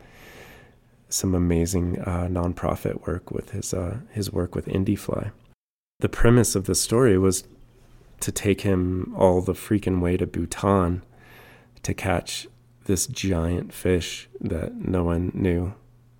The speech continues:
if we could catch it on a fly rod. Yeah, it was a hell of an adventure. And, and then, you know, we get back,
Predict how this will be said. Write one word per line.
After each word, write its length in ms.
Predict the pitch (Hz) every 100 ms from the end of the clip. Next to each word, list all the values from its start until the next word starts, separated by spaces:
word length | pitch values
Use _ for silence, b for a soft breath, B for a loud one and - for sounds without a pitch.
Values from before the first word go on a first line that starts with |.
| _ _ _ _ -
if 180 | 90
we 100 | 92
could 160 | 85 -
catch 320 | - 87 95
it 80 | 101
on 140 | 87
a 60 | 90
fly 260 | - 104 104
rod. 260 | 95 95 - - _ _ _ - _
Yeah, 260 | 104 85 80
it 120 | 95
was 140 | 92
a 60 | 92
hell 360 | 95 - 101 95
of 120 | 92
an 120 | 90
adventure. 500 | 92 - 101 - 92
And, 480 | - 98 90 90 - - _ _ _ _ _
and 260 | 117 107 95
then, 360 | 95 92 92
you 160 | - 104
know, 320 | 95 92 -
we 100 | -
get 220 | 98 90 -
back, 440 | 101 98 98 -